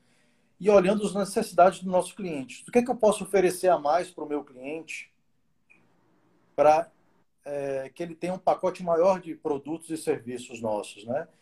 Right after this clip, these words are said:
Então, nós estamos desenvolvendo alguns produtos para que a gente ofereça mais para os nossos clientes. Hoje, nós oferecemos a,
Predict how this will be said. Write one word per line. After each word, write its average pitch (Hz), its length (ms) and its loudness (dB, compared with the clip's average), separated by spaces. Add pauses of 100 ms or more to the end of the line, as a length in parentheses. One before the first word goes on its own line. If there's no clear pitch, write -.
(420)
Então, 185 460 6
nós 208 320 6
estamos 180 440 -6
desenvolvendo 147 500 0
alguns 170 340 -2
produtos 160 540 -4
para 190 120 -2
que 190 120 -6
a - 20 -6
gente 185 180 -10
ofereça 185 640 -4 (420)
mais 160 400 8
para - 160 -4
os 120 120 0
nossos 123 300 -2
clientes. 113 540 -12
Hoje, 190 320 4
nós 175 200 2
oferecemos 143 800 0
a, 131 200 2